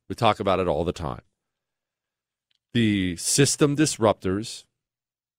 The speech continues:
like, let, let me address this for you who are mad at Trump for running off at the mouth and blasting Heavy D again. And I know things about him. It's just, it was, let me explain this.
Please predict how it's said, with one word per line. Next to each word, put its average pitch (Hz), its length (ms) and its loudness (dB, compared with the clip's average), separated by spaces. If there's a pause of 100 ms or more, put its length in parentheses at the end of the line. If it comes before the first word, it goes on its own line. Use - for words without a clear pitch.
(160)
like, 143 140 6
let, 147 260 0
let 175 140 2
me 170 60 4
address 139 260 2
this 117 160 -2
for 117 140 -4
you 107 180 2
who 107 100 0
are 101 120 2
mad 98 260 2
at 101 80 -4
Trump 95 340 -6
for 85 140 -14
running 110 300 0
off 104 240 2
at 98 80 -14
the - 60 -12
mouth 85 260 -2
and 80 100 -4
blasting 107 460 4
Heavy 107 260 -4
D 104 180 -2
again. 80 380 -6
And 73 140 -12
I 147 180 6
know 240 240 6
things 139 320 -2
about 107 300 2
him. 95 80 -6
It's 101 160 -10
just, - 180 -8
it 110 80 -6
was, 107 140 -10
let 117 240 -6
me 120 80 -4
explain 104 320 -8
this. - 260 -20